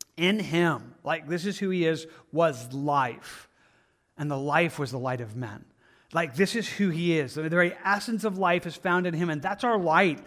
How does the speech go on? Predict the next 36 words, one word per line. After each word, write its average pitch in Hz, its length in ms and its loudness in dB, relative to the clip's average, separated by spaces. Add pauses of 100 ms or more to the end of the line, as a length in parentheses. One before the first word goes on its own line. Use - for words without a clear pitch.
(220)
Our 196 220 6
light 196 320 6
is 214 220 2
him, 185 440 0
he, 214 300 -4
who 214 320 -2
he 180 340 2
is. 156 300 4
In - 320 -20
fact, 196 220 6
in 185 100 4
our 175 220 8
passage, 180 500 0
if 156 140 -4
you 175 80 2
were 160 80 4
again 156 320 2
reading 170 320 2
in 156 440 -4
the 175 100 -10
Go-, 165 200 2
John's 160 300 0
gospel 156 420 0
in 147 80 -2
our 135 160 -2
Bible 160 460 2
reading, 131 340 -6 (280)
you 175 120 2
read 151 220 2
this 170 180 -6
yesterday 190 440 -6 (540)
when 170 140 0
Jesus 156 400 -2
makes 147 220 -2
the 151 60 -8
declaration. 156 760 -4